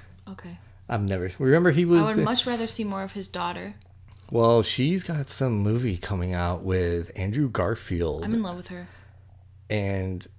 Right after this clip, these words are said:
Speaker 2: we'll have to see how it plays at the Venice Film Festival. I just remember reading about it. She was also in that Lady World movie. Maybe you should watch that. So,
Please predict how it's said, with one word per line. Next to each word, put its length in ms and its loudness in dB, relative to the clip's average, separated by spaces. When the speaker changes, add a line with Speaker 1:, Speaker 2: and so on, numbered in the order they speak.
Speaker 2:
we'll 220 -2
have 200 -4
to 100 -4
see 360 0
how 180 0
it 120 -4
plays 280 0
at 140 -4
the 60 -8
Venice 300 -4
Film 200 -2
Festival. 320 -4
I 80 2
just 180 0
remember 260 2
reading 240 -2
about 240 -8
it. 120 -8
She 120 0
was 100 4
also 240 2
in 80 2
that 160 2
Lady 240 4
World 260 2
movie. 460 -4
Maybe 240 -2
you 60 -4
should 140 -8
watch 280 -6
that. 360 -6
So, 280 -8